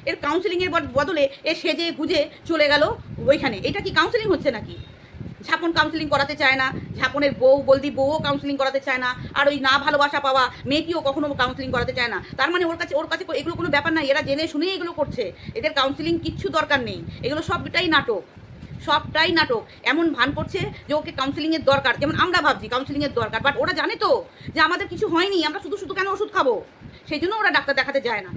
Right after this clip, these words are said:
ডাক্তারের কোনো দরকারই নেই। এগুলো ওদের নিজস্ব ক্রিয়েট করা, নিজস্ব ক্রিয়েট করা রোগ,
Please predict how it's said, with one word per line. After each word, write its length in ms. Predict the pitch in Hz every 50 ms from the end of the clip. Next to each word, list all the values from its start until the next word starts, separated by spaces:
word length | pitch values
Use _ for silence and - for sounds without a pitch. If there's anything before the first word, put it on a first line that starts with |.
| - - - -
ডাক্তারের 340 | 277 269 - - 339 359 359
কোনো 140 | 359 359
দরকারই 400 | 320 294 294 311 - 330 339 370
নেই। 140 | 320 294 262
এগুলো 420 | 233 190 269 277 320 359 381 359 - - -
ওদের 200 | - 277 349 349
নিজস্ব 380 | 302 294 294 370 415 - 381 370
ক্রিয়েট 420 | - - - 320 349 392 403 -
করা, 240 | - 330 294 226 180 - - - - - - - -
নিজস্ব 440 | 254 311 269 339 440 - - 392 381 -
ক্রিয়েট 260 | 285 320 381 381 -
করা 200 | - 359 370 349
রোগ, 320 | 302 302 339 320 277 -